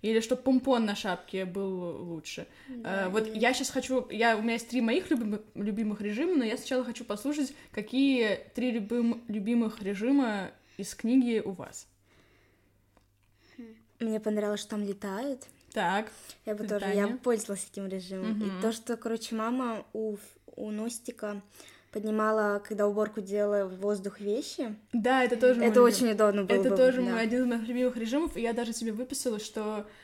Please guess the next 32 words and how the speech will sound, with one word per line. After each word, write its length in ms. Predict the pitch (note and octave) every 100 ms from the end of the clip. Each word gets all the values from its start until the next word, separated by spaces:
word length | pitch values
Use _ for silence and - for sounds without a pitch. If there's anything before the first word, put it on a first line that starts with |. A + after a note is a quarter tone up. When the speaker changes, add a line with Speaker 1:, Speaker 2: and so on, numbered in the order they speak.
| - -
Speaker 1:
э, 480 | F#3 F#3 F#3 F#3 F#3 - -
Ностик 420 | A3 A#3+ A#3+ G3+
говорит, 380 | G3+ G#3+ A3 A3
что, 200 | - G3+
как 220 | A3 G#3+
по 80 | A3
мне, 360 | G#3+ A3+ D4 D#4 - -
режим 360 | G3+ A3 B3 A#3+
дурацкий, 680 | G#3+ A#3 D4+ - - G3+ - -
но 100 | G3+
мамам 360 | G#3+ A#3+ C4+ A#3+
нравится, 540 | G#3+ F3+ F3+ F3+ F#3+ F#3 _
а 120 | -
в 60 | G3+
жизни 280 | B3 C#4+ B3
главное, 400 | A3 B3 C4+ B3
чтобы 280 | - G3+ G3
мамы 280 | G#3 B3+
были 220 | A3 G#3 G#3+
спокойны. 600 | - G#3 G#3 G3+ F3 G3 B3+
Speaker 2:
Да. 380 | A3 G#3 G3+ G3+ -
Speaker 1:
Вот. 380 | G3 F3+ E3+ - _ - - -
А, 240 | G3 G3+ G3
и 100 | B3
третий, 360 | A#3 A3+ G3 C4
какой 240 | B3 C4+ B3
тебе 180 | B3+
режим 200 | B3+ B3+
понравившийся? 680 | B3 B3 A#3+ A#3+ A#3+ A#3 -
Speaker 2:
Менять 360 | A#3 A3 G#3+ G3+
цвет 220 | - G3+
одежды. 540 | G3 F#3+ G#3 - A3